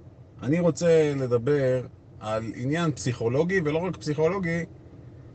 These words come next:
אלא גם משהו שנוגע לדעתי לרוב החברים בקבוצות, וזה בהמשך לשיחות שהיו לי פה לאחרונה.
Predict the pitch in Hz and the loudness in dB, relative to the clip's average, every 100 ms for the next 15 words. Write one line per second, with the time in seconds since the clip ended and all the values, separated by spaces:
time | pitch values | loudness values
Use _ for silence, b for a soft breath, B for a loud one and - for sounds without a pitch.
0 | - - - 151 156 160 156 156 185 202 | -20 -20 -12 -2 2 4 6 4 2 0
1 | 180 156 143 160 156 143 127 127 123 156 | 0 2 2 4 4 4 4 4 4 2
2 | 156 143 127 143 151 139 127 117 123 123 | 2 4 4 6 4 2 -2 -2 0 -2
3 | 107 - 98 107 208 233 - - - - | -4 -8 -10 -6 -2 -2 -4 -16 -20 -18
4 | - - 151 180 202 214 185 165 156 185 | -16 -10 -4 -4 -2 0 2 2 2 0
5 | 175 156 139 156 160 - 127 143 143 127 | 0 0 0 2 2 2 2 4 4 0
6 | 127 117 107 107 110 123 160 | -2 -2 -2 -4 -4 -2 0